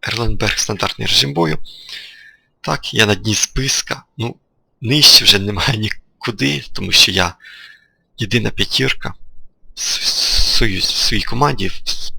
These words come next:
с-, команді противника є Су сто двадцять два А. Це сьомий рівень бою і...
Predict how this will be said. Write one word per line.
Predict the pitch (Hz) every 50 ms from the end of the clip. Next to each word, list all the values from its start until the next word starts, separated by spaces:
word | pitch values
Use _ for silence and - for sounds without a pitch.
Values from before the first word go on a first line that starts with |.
| - -
с-, | - - - - - - - - - _ _ - - - -
команді | - 117 110 110 104 101 104 95 98
противника | - - - - - 98 98 95 - - 98 - 170
є | - - - - 101 - - - _ - - - - - -
Су | - - - - -
сто | - - - -
двадцять | 117 - - -
два | - - - -
А. | - 90 87 82 - _ - - - - - -
Це | - -
сьомий | - - 135 127 127 131 131
рівень | 139 135 143 147 143
бою | - 165 160 139 113 107 104
і... | - 131 131 117